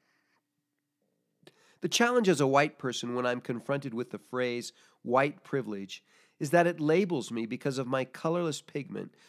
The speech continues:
with no solution proffered, and with intent that could be perceived as guilt-inducing.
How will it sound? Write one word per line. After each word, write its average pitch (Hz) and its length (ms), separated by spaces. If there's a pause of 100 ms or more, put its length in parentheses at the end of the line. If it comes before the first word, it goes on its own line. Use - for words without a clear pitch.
(160)
with 147 220
no 170 240
solution 170 600
proffered, 117 540 (340)
and 143 200
with 165 180
intent 160 460
that 156 160
could 233 180
be 202 140
perceived 127 480
as 139 100
guilt-inducing. 113 920